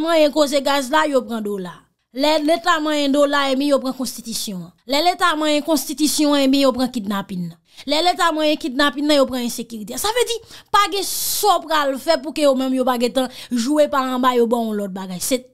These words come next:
tèlman nou kite tou vide ki lakòz e byen peyi a li menm l ap soufri nan eta sa. Medam, madmwazèl e mesye, pou konprann sa m dou la, se nou ki lakòz e se nou ki fè ke koripsyon sa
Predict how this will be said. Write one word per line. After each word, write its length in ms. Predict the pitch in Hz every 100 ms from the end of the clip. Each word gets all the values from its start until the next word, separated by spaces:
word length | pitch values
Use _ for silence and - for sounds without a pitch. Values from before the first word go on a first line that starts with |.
| 453
tèlman 320 | 403 330 285
nou 80 | 269
kite 240 | 277 269 247
tou 160 | 233
vide 320 | 214 294 302 - -
ki 160 | - 285
lakòz 460 | 240 220 269 254 220
e 40 |
byen 180 | 233 240
peyi 320 | 247 220 220
a 80 | 190
li 80 | 196
menm 180 | 220 233
l 240 | 226 - 226
ap 140 | -
soufri 240 | 226 - 226
nan 100 | 196
eta 240 | 185 175 160
sa. 220 | - - - - -
Medam, 240 | - 571 605
madmwazèl 480 | 539 539 370 320
e 80 | 254 254
mesye, 220 | 247 269
pou 80 | 381 381
konprann 400 | 480 285 262 240
sa 80 | 240
m 140 | 226
dou 160 | 196 196
la, 80 | 262
se 160 | 294 392
nou 100 | 320 269
ki 100 | 240
lakòz 480 | 196 - 370 381 - -
e 140 | 302 302
se 160 | 285
nou 160 | 302 320
ki 80 | - - -
fè 320 | - - 440 415
ke 80 | 311 -
koripsyon 640 | 277 269 220 - 392 370
sa 300 | - 285 302